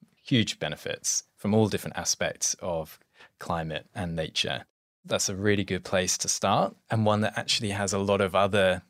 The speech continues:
benefits as well in terms of your own health. And there's a lot of good evidence out there around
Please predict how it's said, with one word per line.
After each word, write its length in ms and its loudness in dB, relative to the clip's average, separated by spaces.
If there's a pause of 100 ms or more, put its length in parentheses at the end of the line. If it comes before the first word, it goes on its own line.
benefits 580 0
as 100 -2
well 260 4
in 120 -2
terms 300 0
of 200 -6
your 280 -2
own 140 0
health. 360 2
And 140 -2
there's 240 -4
a 100 -4
lot 200 2
of 100 -2
good 220 0 (680)
evidence 380 2
out 200 2
there 400 4
around 560 -2